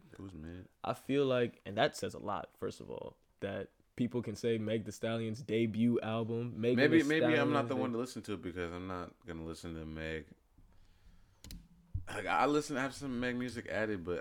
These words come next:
Speaker 1: it's not like I'm going to throw up,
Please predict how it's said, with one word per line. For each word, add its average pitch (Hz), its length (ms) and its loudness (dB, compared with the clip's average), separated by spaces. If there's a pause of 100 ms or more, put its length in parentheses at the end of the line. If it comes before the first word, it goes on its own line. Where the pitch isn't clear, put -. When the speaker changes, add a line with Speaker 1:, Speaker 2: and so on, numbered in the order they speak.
Speaker 1:
it's 82 160 -12
not 95 200 -2
like 82 220 -4
I'm 82 100 -8
going 80 480 -6 (880)
to 80 100 -6
throw 80 280 -6
up, 78 60 -8